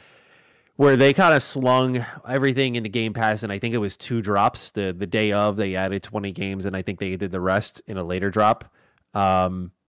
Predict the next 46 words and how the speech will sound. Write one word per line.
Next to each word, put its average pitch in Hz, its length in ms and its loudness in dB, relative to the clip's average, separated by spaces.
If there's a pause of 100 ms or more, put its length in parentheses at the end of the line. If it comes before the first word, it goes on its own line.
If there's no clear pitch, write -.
(140)
and 135 100 -4
that 151 80 6
was 180 140 4
really 147 220 6
exciting, 95 500 0
because 101 240 -4
you 104 80 -6
felt, 110 240 0
like, 101 140 -6
the 104 120 -4
immediate 98 400 -4
impact, 104 480 -4
and 92 80 -4
I 92 60 -6
think 95 180 -6
Prey, 104 480 2 (100)
specifically 104 760 -2
on 95 200 -2
social 101 300 -6
media 98 260 -4
at 98 80 -10
least, 104 200 -4
felt 98 180 0
like 95 140 -2
it 98 80 0
had 92 100 0
a 87 60 -6
second 90 340 -6
life. 117 320 4
So 92 300 -4 (640)
there 147 100 2
was 156 160 4
that 147 120 6
excitement, 123 540 2
but 113 300 4
I 120 120 0
think 147 320 -2
if 135 200 -2
you're 117 240 4
now 110 680 2 (160)
trying 117 300 0
to 107 80 -2
make 104 500 -4 (180)
your 110 120 -4
subscription 110 560 -4
service 110 500 0